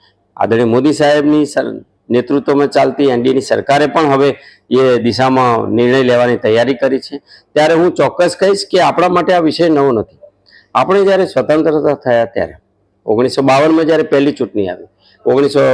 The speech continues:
બાવન પછી સત્તાવનમાં ચૂંટણી આવી, સત્તાવન પછી બાસઠની ચૂંટણી આવી, બાસઠ પછી સડસઠની ચૂંટણી આવી. આ બધી જ ચૂંટણીઓમાં ધારાસભા અને લોકસભાની ચૂંટણીઓ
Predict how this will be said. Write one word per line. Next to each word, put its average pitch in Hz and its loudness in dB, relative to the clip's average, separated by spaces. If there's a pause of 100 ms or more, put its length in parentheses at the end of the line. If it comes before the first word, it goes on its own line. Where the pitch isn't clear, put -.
(120)
બાવન 123 2
પછી 143 -2 (180)
સત્તાવનમાં 156 0
ચૂંટણી 92 -10
આવી, 87 -8
સત્તાવન 160 -2
પછી 156 -2
બાસઠની 143 0
ચૂંટણી 101 -8
આવી, 92 -6
બાસઠ 131 -2
પછી 147 -2
સડસઠની 143 -4
ચૂંટણી - -12
આવી. 92 -8 (240)
આ 170 2
બધી 170 2
જ 233 -14
ચૂંટણીઓમાં 151 0
ધારાસભા 139 0
અને 170 0
લોકસભાની 127 -2
ચૂંટણીઓ 123 -2